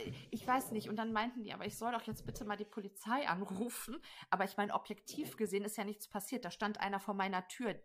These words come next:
Ne, ich dachte mir, die werden auch sagen, ja, gute Frau, das kann schon mal passieren, ne?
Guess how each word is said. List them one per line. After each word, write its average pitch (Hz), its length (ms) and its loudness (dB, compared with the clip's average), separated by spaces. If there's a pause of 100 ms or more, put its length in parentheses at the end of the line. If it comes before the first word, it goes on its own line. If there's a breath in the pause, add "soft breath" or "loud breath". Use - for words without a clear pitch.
(260)
Ne, 185 180 2
ich 190 100 -2
dachte 208 240 0
mir, 202 60 2
die 180 120 -6
werden 185 180 2
auch 160 120 6
sagen, 170 380 2
ja, 175 120 2
gute 180 280 -2
Frau, - 220 -2
das 165 160 -2
kann 196 140 0
schon 208 140 0
mal 202 80 4
passieren, 156 520 0
ne? 160 180 2